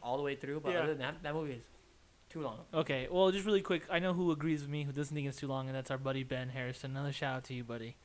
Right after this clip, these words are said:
Speaker 2: That was a,
Speaker 1: Oh,
Speaker 2: this is a good
Speaker 1: no.
Speaker 2: movie. Okay, go, go, go, let's forget about that. I'm sorry about that.
Speaker 1: Okay, The
Speaker 2: What's
Speaker 1: Departed is number five for Matt.
Speaker 2: Yes, I, I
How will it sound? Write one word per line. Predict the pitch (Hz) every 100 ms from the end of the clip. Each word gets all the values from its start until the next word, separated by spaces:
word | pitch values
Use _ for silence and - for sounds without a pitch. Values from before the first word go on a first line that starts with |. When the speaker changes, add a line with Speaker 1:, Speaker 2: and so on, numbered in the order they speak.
| - 135
Speaker 2:
That | 156
was | 160
a, |
Speaker 1:
Oh, | 151
Speaker 2:
this | 156
is | 151
a |
good | 151
Speaker 1:
no. | 147
Speaker 2:
movie. | 147 127 123 - - - -
Okay, | 214 247
go, | 269
go, | 269
go, | 269 247 -
let's | 277 277
forget | 311 285
about | 226 190
that. | 190
I'm | 202
sorry | 226 208
about | 165 151
that. | 151
Speaker 1:
Okay, | 160 160
The | 170
Speaker 2:
What's | 226
Speaker 1:
Departed | 214 226
is | 190
number | 196 180
five | 165 151
for |
Matt. | 131 107
Speaker 2:
Yes, | 226 151 -
I, | 190 175
I | 180